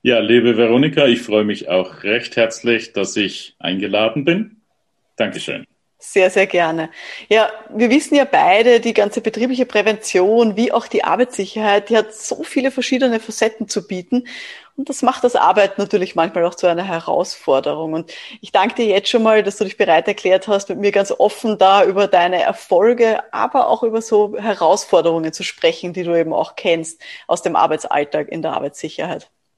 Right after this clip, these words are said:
Speaker 2: Ja, gut, dann würde ich vorschlagen, wir legen direkt los. Lieber Thomas,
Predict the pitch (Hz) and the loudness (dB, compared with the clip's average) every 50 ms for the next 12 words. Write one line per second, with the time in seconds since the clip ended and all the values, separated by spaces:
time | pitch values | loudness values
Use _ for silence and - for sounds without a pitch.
0 | _ _ _ _ _ _ _ _ _ _ _ _ _ _ _ _ _ - 202 185 | _ _ _ _ _ _ _ _ _ _ _ _ _ _ _ _ _ -8 -6 -6
1 | 165 175 180 - _ - - - - - - - - - 285 359 349 254 - - | -6 -8 -10 -16 _ -20 -20 -18 -18 -18 -18 -6 -2 2 2 4 2 2 2 2
2 | 233 233 208 - 208 262 311 311 - - 269 277 277 294 277 277 262 - 214 226 | 2 2 2 0 0 2 2 2 2 2 2 4 4 4 2 2 0 0 2 4
3 | 247 254 - - 180 165 190 254 285 294 262 254 - 226 285 294 294 285 285 - | 4 4 2 0 -2 0 0 0 0 0 -2 -2 -2 -2 -2 -2 -2 -4 -4 -6
4 | - 185 185 240 302 285 - - 247 233 240 240 - 226 233 277 277 | -6 -4 -2 -2 -2 -4 -4 0 2 2 2 2 0 0 0 0 0